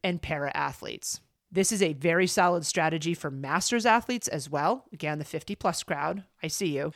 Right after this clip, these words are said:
who really need more recovery time than their younger counterparts. And this is true no matter how young you all might feel mentally. Remember, the best training plan works with the truths and realities of what is going on in your life,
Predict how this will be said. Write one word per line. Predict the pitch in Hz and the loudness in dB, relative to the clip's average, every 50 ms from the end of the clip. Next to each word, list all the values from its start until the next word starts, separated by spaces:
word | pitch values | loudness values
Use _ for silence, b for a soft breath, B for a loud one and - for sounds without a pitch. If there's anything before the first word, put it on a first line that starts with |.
| B B | B B
who | - 240 226 | 0 2 2
really | 185 170 202 220 220 233 254 254 | 4 6 8 8 8 8 6 2
need | 240 233 233 233 196 180 | 2 2 0 -2 -2 0
more | 196 196 190 | 0 0 2
recovery | 185 196 - - 226 208 180 196 170 | 0 0 0 2 2 2 2 2 0
time | 156 - 165 147 143 139 - 147 147 - | 0 -2 -4 -6 -6 -6 -8 -10 -10 -2
than | 170 180 175 170 | 0 2 2 4
their | 175 175 | 2 2
younger | 165 160 151 151 170 156 | 2 0 -2 -4 -6 -8
counterparts. | - - 220 202 185 165 - - - - - - - - - - _ b b b | -2 0 0 2 2 0 -2 -2 -4 -6 -6 -4 -6 -8 -8 -8 _ b b b
And | - 151 156 | -8 -4 -4
this | 151 - - | -2 -2 -2
is | 269 - - | -4 -4 -4
true | - - 240 214 196 196 202 202 - | -2 2 4 4 6 4 2 0 -4
no | - 190 | -4 0
matter | 190 190 185 185 196 190 | 2 2 4 4 2 2
how | - - 175 180 | 2 4 4 4
young | 196 190 170 175 165 165 165 160 | 4 4 2 0 0 0 0 -2
you | 160 170 165 160 | -2 0 2 2
all | 156 151 156 151 | 2 2 2 0
might | 156 147 147 - - | 0 -2 -4 -4 -6
feel | - 165 151 147 151 | -6 -4 -4 -2 -2
mentally. | 147 135 131 - - 123 117 110 123 131 _ _ _ _ _ - | -4 -6 -8 -8 -10 -8 -8 -8 -10 -12 _ _ _ _ _ -2
Remember, | - 196 202 190 175 156 135 139 - - 151 _ _ - | 0 2 4 4 2 2 0 -4 -6 -6 -10 _ _ 0
the | 185 170 | 0 0
best | 147 - 170 185 214 - - - | 4 4 4 4 2 0 -2 0
training | - 240 214 190 180 175 | 2 2 2 2 0 -2
plan | - - 156 147 143 147 139 - | -4 -6 -8 -6 -6 -8 -12 -12
works | - 151 165 160 151 156 - - | -8 -4 -2 -2 -2 -4 -6 -8
with | 156 143 151 196 247 294 - - - - 165 | -6 -2 4 6 6 6 6 2 -6 -6 -2
the | 175 160 | -2 -2
truths | - - - 165 147 139 - - - | -2 -2 -4 -4 -4 -4 -6 -6 -4
and | - 180 170 | -2 -2 0
realities | 160 165 160 151 147 147 147 147 147 147 143 147 | 0 0 0 0 0 0 0 0 -2 -2 -2 -4
of | 143 143 | -4 -2
what | 165 160 147 | -2 -2 -2
is | 139 135 | -4 -4
going | - 160 151 151 147 147 | -4 -4 -4 -2 -4 -4
on | 143 147 143 | -4 -4 -4
in | 139 | -4
your | 139 143 | -6 -4
life, | 139 139 127 120 - | -4 -4 -4 -6 -6